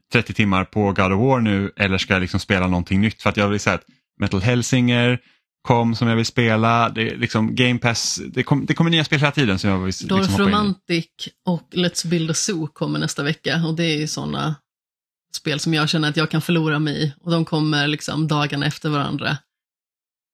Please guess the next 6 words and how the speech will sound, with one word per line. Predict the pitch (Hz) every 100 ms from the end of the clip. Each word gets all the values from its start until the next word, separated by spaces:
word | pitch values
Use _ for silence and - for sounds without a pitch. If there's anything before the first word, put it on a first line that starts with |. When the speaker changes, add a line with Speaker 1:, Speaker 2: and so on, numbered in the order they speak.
| _ _ _
Speaker 2:
Lite | 190 196 165
rädd, | 151 151 151 139 - _ _ _ _
lite | 180 165 -
nöjd, | 156 143 143 147 - _ _ _ -
någonstans | 190 180 - 156
mittemellan. | 165 160 160 151 156 156